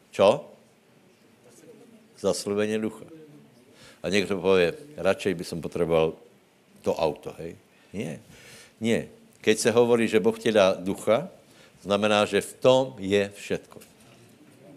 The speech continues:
V duchovných oblastiach, v duchovných poklad-, v duchovnej pokladnici je všetko. Preto nepohrdejte ani, eh, duchovním požehnáním, eh,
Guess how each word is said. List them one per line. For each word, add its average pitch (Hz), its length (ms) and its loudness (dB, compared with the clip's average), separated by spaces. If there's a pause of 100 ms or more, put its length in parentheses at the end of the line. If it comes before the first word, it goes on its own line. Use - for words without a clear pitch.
(1200)
V 98 80 -8
duchovných 147 880 4
oblastiach, 117 720 4
v 98 80 -10
duchovných 113 640 2
poklad-, 110 480 0
v 92 160 -6
duchovnej 131 480 0
pokladnici 107 800 0
je 98 320 0
všetko. - 480 -10 (480)
Preto 104 320 2
nepohrdejte 127 1120 2
ani, 110 320 4
eh, 104 400 6
duchovním 107 480 -2
požehnáním, 101 720 -4
eh, 104 1080 4